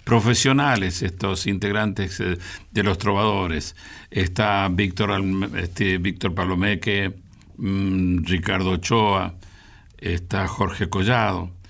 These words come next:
está Mario Huitis y Federico Salcedo. Profesionales, no por el hecho de que canten bien, sino profesionales por la actitud profesional frente a lo que el, frente al compromiso, frente a la responsabilidad, frente a,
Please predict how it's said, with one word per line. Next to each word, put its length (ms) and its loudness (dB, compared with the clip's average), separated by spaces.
está 220 -6
Mario 260 2
Huitis 680 0
y 80 -2
Federico 640 0
Salcedo. 880 -2
Profesionales, 1160 2
no 300 2
por 180 2
el 120 0
hecho 260 0
de 80 0
que 160 0
canten 680 0
bien, 220 0
sino 240 -2
profesionales 500 0
por 140 0
la 60 2
actitud 540 0
profesional 640 -4
frente 280 -2
a 80 0
lo 180 -2
que 220 -4
el, 200 0
frente 340 0
al 120 0
compromiso, 960 0
frente 280 0
a 40 0
la 100 0
responsabilidad, 1200 -2
frente 520 2
a, 160 0